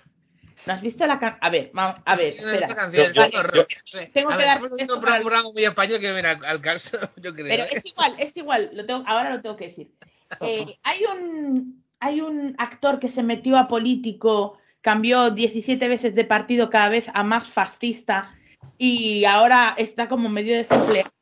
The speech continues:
Speaker 1: Y se ha metido a hacer una especie de late night en un canal de televisión cutre, abiertamente nazi.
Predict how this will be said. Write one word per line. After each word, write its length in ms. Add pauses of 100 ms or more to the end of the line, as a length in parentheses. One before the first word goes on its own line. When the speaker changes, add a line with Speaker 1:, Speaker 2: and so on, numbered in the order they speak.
(640)
Speaker 1:
Y 180
se 140
ha 60
metido 280
a 40
hacer 180
una 180
especie 360
de 100
late 260
night 460
en 200
un 440
canal 460
de 80
televisión 600
cutre, 480
abiertamente 880
nazi. 520